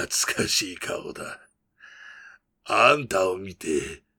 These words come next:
地獄に仏の気分になるとはね。いや、別に助かっちゃいねえか。もう、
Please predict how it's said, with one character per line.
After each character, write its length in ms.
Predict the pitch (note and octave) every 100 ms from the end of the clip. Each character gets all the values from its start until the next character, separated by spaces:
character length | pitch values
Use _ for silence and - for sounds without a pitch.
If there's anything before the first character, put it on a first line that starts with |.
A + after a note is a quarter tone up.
| _
地 200 | - G#2 A2+
獄 300 | B2 G#2+ A2+
に 140 | G2+
仏 500 | - - - - -
の 160 | G#2 F#2
気 180 | -
分 280 | G#2+ F#2+ F2+
に 200 | F2 F#2
な 220 | G#2 G2+
る 140 | - F2+
と 180 | - -
は 200 | - -
ね。 340 | - - - _ _ _ _ _ _ _ _ - - - - - - - - _
い 140 | - -
や、 300 | D#2+ - - _ _ _ -
別 440 | G#2+ A2+ - -
に 120 | F#2
助 160 | - -
か 80 | - - - - -
っ 40 |
ち 220 | - -
ゃ 20 |
い 40 | -
ね 60 | G#2 - - C3+ A2+ G2+ F#2+
え 60 | F2+
か。 100 | - A2+ - _ _ _ _ _ _ _ _ _ _ _ _ _ _ _ _ _
も 580 | - - - - -
う、 40 | -